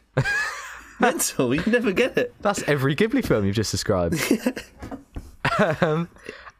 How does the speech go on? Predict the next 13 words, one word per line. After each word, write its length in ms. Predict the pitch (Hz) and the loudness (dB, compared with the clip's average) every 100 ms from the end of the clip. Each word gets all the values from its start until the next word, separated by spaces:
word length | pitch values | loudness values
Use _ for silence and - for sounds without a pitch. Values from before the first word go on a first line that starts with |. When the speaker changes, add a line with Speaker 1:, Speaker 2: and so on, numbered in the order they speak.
| - | 0
Speaker 1:
uh, 140 | 160 | 2
Speaker 2:
I've 120 | 208 | 0
seen 360 | 214 208 170 139 | 0 -2 -2 -4
four 600 | - - 196 190 185 - - _ - | -6 -4 -2 0 0 -4 -10 _ -4
Ghibli 260 | 135 113 | -2 -2
films. 420 | - 90 87 110 - | -2 -2 -2 -4 -4
That's 180 | - 147 | -2 0
how 100 | 151 | -2
three 400 | - - 156 170 | -2 -2 0 0
of 180 | 165 - | -2 -2
them 120 | 151 | -2
start. 340 | - - - | -2 -2 0
Speaker 1:
<laughs> 720 | - 117 - 226 202 - 196 | 2 2 0 2 0 0 0